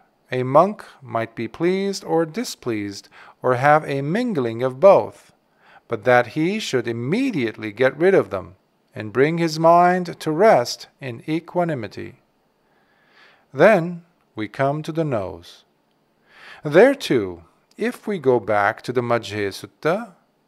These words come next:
nose is one end, smell is the second end, and nose consciousness is in the middle. The seamstress craving ignores the middle and puts the stitch.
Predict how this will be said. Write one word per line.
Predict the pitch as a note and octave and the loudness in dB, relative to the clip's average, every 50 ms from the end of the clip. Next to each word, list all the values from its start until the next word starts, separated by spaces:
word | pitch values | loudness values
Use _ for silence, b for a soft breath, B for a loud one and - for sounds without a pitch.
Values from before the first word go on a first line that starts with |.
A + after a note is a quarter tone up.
| _ - | _ -8
nose | A#2+ B2 C3 C#3+ E3 F#3+ G#3 G#3+ G3+ F3+ | -2 2 4 4 4 2 0 -2 -4 -6
is | C3+ C3+ B2+ B2 A#2 A#2 | -4 -2 -2 -2 -4 -4
one | A2+ C3 D#3 E3+ F3 | 0 2 2 2 2
end, | F3 F3+ F#3+ G3+ G#3 G#3+ G#3+ F3 - _ | 0 0 0 -2 -4 -8 -12 -16 -20 _
smell | - - - - G3 B3 B3+ G#3+ D3 B2+ A#2+ B2 B2+ - | -14 -10 -8 -6 -4 -2 0 0 0 0 0 -4 -10 -14
is | - D3 C3+ C3+ C#3+ | -12 -12 -10 -10 -8
the | E3 E3+ | -8 -6
second | - - - C4+ B3+ - C#3+ A2 G#2+ | -6 -4 -4 -4 -4 -4 -8 -10 -10
end, | - - G#2 G2+ F#2+ F#2 F#2 F2+ _ _ _ _ _ _ _ - | -10 -14 -12 -12 -14 -16 -18 -20 _ _ _ _ _ _ _ -14
and | A2+ A#2 A2+ | -12 -10 -6
nose | A2+ A#2 A#2 A2+ A2 | -6 -4 -4 -4 -6
consciousness | - - G#3 A3 A#3+ B3 A#3 - C3 A#2 - - A2+ A2 A2 - - - - | -4 2 2 2 2 2 0 -4 -6 -6 -6 -12 -12 -12 -12 -14 -16 -16 -14
is | - B2 A2 G#2+ - | -12 -12 -12 -10 -8
in | E3+ D#3 D#3+ E3+ F3+ F#3 F#3 | -6 -4 -4 -4 -6 -6 -6
the | F#3 F3+ | -6 -4
middle. | E3 C#3 A2+ F#2 F2+ F2+ F2+ _ _ _ _ _ _ _ _ _ _ _ _ _ B B B B B B B B B B | -2 -2 -2 -4 -6 -10 -12 _ _ _ _ _ _ _ _ _ _ _ _ _ B B B B B B B B B B
The | B C3+ D3+ | B 2 2
seamstress | D3 - - C4+ C#4 C4 - - - C3 A2+ - - - | 2 2 -2 -2 -2 -2 -4 -4 -4 -4 -4 -4 -8 -8
craving | - - C#3+ C#3 C#3+ D3+ F3 F3+ F#3+ G3 G3 - - _ - | 0 2 4 4 4 2 0 -4 -4 -6 -10 -14 -18 _ -8
ignores | F3 E3+ F3 G3 A#3+ C4+ C#4 B3+ G3 D3 A#2 | -8 -6 -4 0 2 2 4 4 2 0 0
the | A#2 A#2 | -4 -6
middle | A2 G#2+ G#2 A2+ B2+ D3+ E3+ | -6 -6 -6 -6 -6 -6 -8
and | D3+ B2+ A#2 A2+ | -10 -12 -12 -8
puts | - C3+ C3+ C3+ - - - | -4 -4 -4 -4 -4 -12 -12
the | - D#3+ F3+ F3+ | -10 -10 -8 -8
stitch. | - - - A#2 G2+ - - - - - | -8 -6 -6 -6 -6 -6 -10 -16 -16 -18